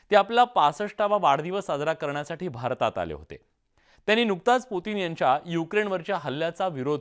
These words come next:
केला होता. पुतीन यांच्या विरोधकांचं मृत्यूचं हे गूढ सुरू होतं नव्वदच्या दशकापासून. रशियाच्या नेमत्सोव्हची एकोणीसशे नव्वद मध्ये हत्या झाली.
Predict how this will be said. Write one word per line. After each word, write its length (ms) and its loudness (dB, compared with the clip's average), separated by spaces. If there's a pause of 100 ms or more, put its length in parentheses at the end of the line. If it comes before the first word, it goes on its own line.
केला 160 -2
होता. 280 -4 (720)
पुतीन 340 -2
यांच्या 280 0
विरोधकांचं 720 0
मृत्यूचं 540 -4
हे 200 -2
गूढ 360 -4
सुरू 320 -6
होतं 340 0 (640)
नव्वदच्या 600 0
दशकापासून. 720 -8 (800)
रशियाच्या 720 4 (400)
नेमत्सोव्हची 1040 -2 (280)
एकोणीसशे 460 0
नव्वद 380 4
मध्ये 300 0 (100)
हत्या 280 -2
झाली. 260 -6